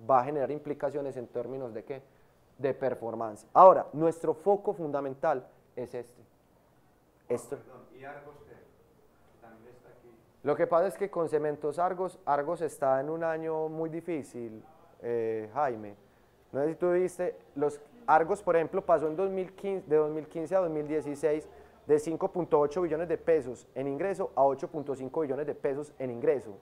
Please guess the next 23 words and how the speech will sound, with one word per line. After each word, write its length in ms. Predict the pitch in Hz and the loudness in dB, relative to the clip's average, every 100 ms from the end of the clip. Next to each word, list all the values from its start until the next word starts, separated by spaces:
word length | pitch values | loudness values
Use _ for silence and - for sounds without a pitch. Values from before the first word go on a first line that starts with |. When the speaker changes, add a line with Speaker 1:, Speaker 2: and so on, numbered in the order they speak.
| - | -12
Speaker 1:
Eso 100 | 131 | -4
es 60 | |
un 80 | 165 | 0
crecimiento 460 | 165 139 131 120 143 | 2 2 2 2 2
del 80 | |
ingreso 400 | 131 120 110 143 - | 2 0 0 -2 0
abismal. 520 | 127 120 117 151 120 104 - - - - - - - - | 0 0 0 0 -2 -4 -18 -20 -20 -20 -20 -20 -14 6
Los 160 | 156 | 8
niveles 260 | 147 160 185 | 10 10 10
de 60 | 175 | 4
utilidad 340 | 165 156 151 | 4 8 8
bruta 340 | 165 208 196 - - - - | 6 2 0 0 -12 -20 -16
crecieron, 540 | - 147 139 196 151 131 | 8 8 10 8 8 6
utilidad 260 | 131 147 | 4 4
operacional 400 | 143 185 156 170 180 | 6 4 2 0 0
crecieron, 500 | 156 147 165 131 127 | -2 2 2 2 -2
utilidad 360 | 139 147 147 | -8 0 2
neta 240 | 151 190 185 | 2 0 -2
crecieron, 420 | 151 131 156 131 | -2 0 0 0
dividendo 280 | 135 139 160 | 0 2 2
por 140 | 165 | 2
acción 240 | 143 165 180 | 0 -2 -4
creció, 460 | 151 131 156 127 | -4 -2 -4 -4